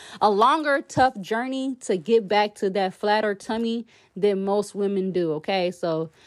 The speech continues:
be mindful of that. And I'm just over the internet trying to crucify women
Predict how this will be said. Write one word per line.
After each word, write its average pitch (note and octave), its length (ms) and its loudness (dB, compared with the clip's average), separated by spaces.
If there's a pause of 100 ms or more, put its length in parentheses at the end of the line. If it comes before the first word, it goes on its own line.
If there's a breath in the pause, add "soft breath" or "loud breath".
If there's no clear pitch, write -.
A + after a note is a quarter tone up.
(260 soft breath)
be C#4+ 240 2
mindful A#3 520 2
of G#3 180 4
that. G#3 260 6
And G3+ 100 2
I'm C4 160 0
just A3+ 300 -2
over F#3 340 0
the F3+ 140 -2
internet F#3 580 2
trying F3 380 -2
to E3 420 -2
crucify G#3+ 680 2
women G3 600 2